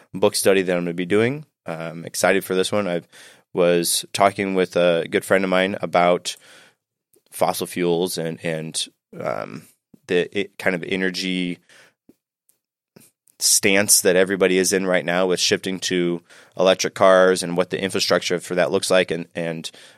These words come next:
um, received this book from them as a recommendation to read. And so I'm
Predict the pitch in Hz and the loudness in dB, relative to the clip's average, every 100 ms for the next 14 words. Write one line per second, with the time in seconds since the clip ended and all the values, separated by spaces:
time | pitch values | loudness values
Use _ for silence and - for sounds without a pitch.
0 | _ - 71 - - _ - 98 - 98 | _ -8 -8 -10 -16 _ -4 -2 0 2
1 | 98 - 101 95 92 90 90 87 110 _ | 0 2 0 0 -4 0 0 0 -12 _
2 | - 82 82 85 82 82 87 90 85 87 | -6 -4 -2 -4 -2 0 -2 0 -4 -2
3 | 87 85 95 123 127 90 - 85 87 | -6 -4 -2 -2 -2 -4 -4 -4 -4